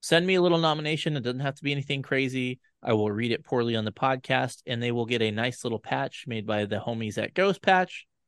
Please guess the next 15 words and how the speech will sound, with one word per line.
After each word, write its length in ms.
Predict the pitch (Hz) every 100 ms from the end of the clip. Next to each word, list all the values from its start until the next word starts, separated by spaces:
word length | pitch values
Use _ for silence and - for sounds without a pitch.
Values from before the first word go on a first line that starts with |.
| _ _
that 120 | 110
says, 380 | - 117 107 110 -
"Officer 640 | 139 135 139 143 139 131 127
of 180 | - 95
the 80 |
Podcast." 760 | - 143 143 143 156 143 147 143 _ _ _ _
It's 180 | - 110
beautiful. 720 | - 151 170 156 165 156 151 - _ _ _ _
It's 240 | 127 -
well 180 | 127 131
made, 580 | 135 123 120 120 120 131 - _
unlike 360 | 117 110 110 107
everything 380 | 107 101 113 104
I 120 | 101
do. 320 | 104 98 95